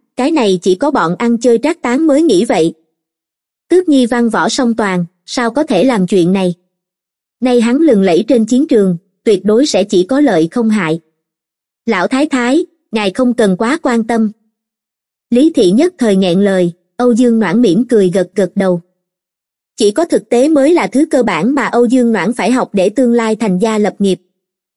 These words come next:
Trên đời này có khi là người có tài cán nhưng đến cuối cùng có thể thành công lại là người có sự kiên trì đến cùng. Nếu Âu Dương Tước lần này trở về liền oán giận chiến trường gian khổ với nàng,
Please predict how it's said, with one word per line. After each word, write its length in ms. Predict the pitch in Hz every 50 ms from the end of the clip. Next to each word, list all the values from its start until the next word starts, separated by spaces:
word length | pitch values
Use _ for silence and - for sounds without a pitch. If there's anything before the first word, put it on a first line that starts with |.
| _ _ _ _ _ _ _
Trên 180 | - 285 269 262
đời 160 | 233 220 202
này 220 | 196 202 196 190 185
có 140 | 262 285
khi 200 | 302 - 294 269
là 120 | 240 226 202
người 240 | 196 202 202 190 185
có 140 | - 269
tài 220 | 311 - 359 190 175
cán 300 | - 220 220 247 302 359 320
nhưng 220 | 277 247 233 226
đến 200 | 233 220 254 320
cuối 220 | - 285 285 359
cùng 240 | - - 233 190 180
có 120 | - 285 294
thể 200 | - 214 170 208
thành 240 | - 262 202 185
công 220 | 170 247 233 233 233
lại 220 | 226 190 160 165
là 160 | 190 202 196
người 240 | 185 190 202 190 180
có 160 | - - 254
sự 240 | 311 - 233 185 170 -
kiên 180 | - 247 226 226
trì 200 | 240 220 196 185
đến 200 | 180 196 214 302 -
cùng. 220 | 262 208 185 170 165 - _ _ _ _ _ _ _ _ _ _ _ _ _ _ _ _ _ -
Nếu 200 | 254 269 330 370
Âu 160 | - 277 262
Dương 240 | 226 240 269 247 247
Tước 220 | - 339 370 -
lần 180 | 269 226 202 196
này 220 | 202 196 190 180 -
trở 180 | 202 170 220
về 180 | 226 277 220 196
liền 180 | 202 196 185
oán 220 | - 202 233 294 320
giận 240 | 277 190 170 180 185
chiến 220 | - 247 294 339
trường 260 | - 247 202 190 180
gian 220 | 233 226 220 220 208
khổ 260 | - 202 233 226 214
với 160 | 247 247 277
nàng, 320 | 330 302 247 208 190 180